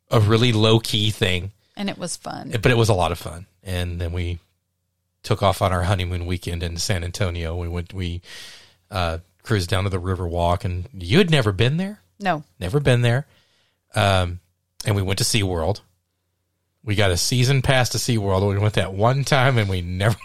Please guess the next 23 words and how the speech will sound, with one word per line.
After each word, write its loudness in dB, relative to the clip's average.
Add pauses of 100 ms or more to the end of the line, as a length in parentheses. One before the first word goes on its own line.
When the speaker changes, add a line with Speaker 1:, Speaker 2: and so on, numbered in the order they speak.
(120)
Speaker 1:
<laughs> -12
went -4
back. 2 (200)
And 0
it 4
didn't, 2
it's 0
not 4
that 2
we 4
didn't 2
want 6
to 4
go. 2
We -2
just -2
never 0
got 2
around 2
to -2
going 0
back. 2
Speaker 2:
Nope. -8